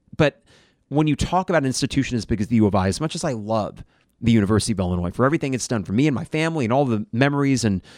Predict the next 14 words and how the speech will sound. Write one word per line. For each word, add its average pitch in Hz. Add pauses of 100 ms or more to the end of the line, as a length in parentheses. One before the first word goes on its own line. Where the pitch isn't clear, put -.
(140)
attachments 120
I 113
have 120
to 92
it, 57 (1120)
there 170
was 160
a 139
time 143
freshman 127
year 90 (960)
in 120
the 117
dorm 92